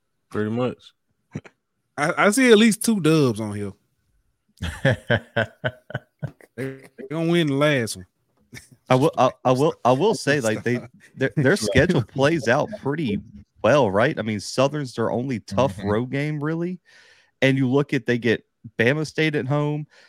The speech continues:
Speaker 4: Jackson at home, Grambling at home. The Florida Classic's always neutral site. They get their toughest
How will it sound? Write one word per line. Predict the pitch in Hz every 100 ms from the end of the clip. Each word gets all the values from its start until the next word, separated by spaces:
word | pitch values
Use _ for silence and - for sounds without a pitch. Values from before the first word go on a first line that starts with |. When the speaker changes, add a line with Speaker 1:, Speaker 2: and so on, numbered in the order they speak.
| _ _
Speaker 4:
Jackson | - 117 143 151 151 147
at | 117
home, | 139 139 139 139 147 -
Grambling | 117 101 117 147 139 143 139
at |
home. | 131 135 131
The | 107
Florida | 135 131
Classic's | - 120 - 104
always | 107 104 101
neutral | 120 120 117
site. | - 110 110 - - -
They | 123
get | 123 110
their | 113 107
toughest | - 147 135 139 - -